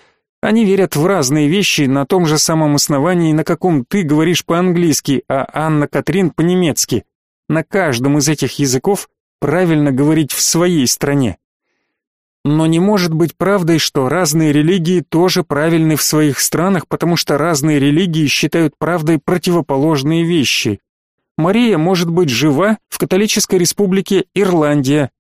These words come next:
но мертва в протестантской Северной Ирландии. Что мы можем с этим поделать? Тебе с этим сложно что-то поделать, потому что тебе лишь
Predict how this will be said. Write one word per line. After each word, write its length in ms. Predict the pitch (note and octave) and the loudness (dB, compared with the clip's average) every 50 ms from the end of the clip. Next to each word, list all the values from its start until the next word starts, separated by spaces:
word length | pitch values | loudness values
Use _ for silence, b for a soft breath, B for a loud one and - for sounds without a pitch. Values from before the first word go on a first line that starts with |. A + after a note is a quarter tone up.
| _ _ _ | _ _ _
но 180 | - D#3+ F#3+ A3 | -4 -2 0 2
мертва 440 | A#3 A3+ F3+ D#3 - C3+ C#3+ F3+ F#3+ | 2 2 0 0 -2 0 0 0 0
в 80 | - | -2
протестантской 720 | - G#3+ - - G#3 F#3 - - E3+ F3 - - - A3 | -2 -4 -2 -2 -2 -2 -2 0 -2 -2 0 0 0 0
Северной 520 | F#3+ - - D#3 C#3+ C3 C#3 C3+ C#3+ C#3+ C#3+ | 0 0 0 2 2 2 2 0 0 0 2
Ирландии. 600 | C#3+ C#3 C#3 C#3 C#3 C3+ B2 C3 C3+ C3+ A#2+ - _ _ _ _ _ _ _ _ _ _ | 2 2 0 0 0 0 0 0 0 0 -2 -4 _ _ _ _ _ _ _ _ _ _
Что 240 | - - - - C4 | -8 -8 -4 0 0
мы 140 | A#3+ A#3+ A3+ | 2 2 2
можем 320 | G3+ G3+ F3+ E3 F#3 F3 | 2 2 0 0 0 0
с 100 | - - | 0 -2
этим 240 | F3+ D#3 - F3 D#3 | -2 -2 0 -2 0
поделать? 580 | - F3 F3+ E3+ C#3 B2+ A#2+ A2+ G#2 - - - _ _ _ _ _ _ _ _ _ _ | 0 -2 -2 0 0 0 0 0 -2 -4 -10 -12 _ _ _ _ _ _ _ _ _ _
Тебе 240 | - D3+ C3+ C#3 D#3 | -6 -4 -2 0 0
с 80 | - - | 0 0
этим 240 | F#3+ - G#3+ G#3+ G3+ | 0 0 0 0 0
сложно 420 | - - A3+ A#3 A3+ D#3+ D3+ D#3 | 0 0 0 0 0 0 0 0
что-то 280 | D3 - - C#3+ - D3+ | 0 -2 -4 -4 -4 -4
поделать, 440 | - D3+ C#3 C3 F3+ G#3 F#3+ D#3 - | -2 -2 -2 0 0 0 0 0 -2
потому 300 | - D3+ - E3 E3 D#3 | -4 -4 -2 -2 -2 -2
что 160 | - - G3+ | -2 -2 -4
тебе 240 | - - C#3+ E3+ F#3+ | -2 -2 -2 0 0
лишь 260 | F3 D#3+ - - - | 0 0 -2 -4 -8